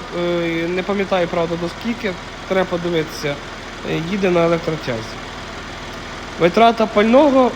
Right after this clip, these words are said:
хоч це і трьохлітровий бензин, але витрата тут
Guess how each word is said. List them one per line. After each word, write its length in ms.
хоч 140
це 180
і 160
трьохлітровий 760
бензин, 520
але 420
витрата 420
тут 140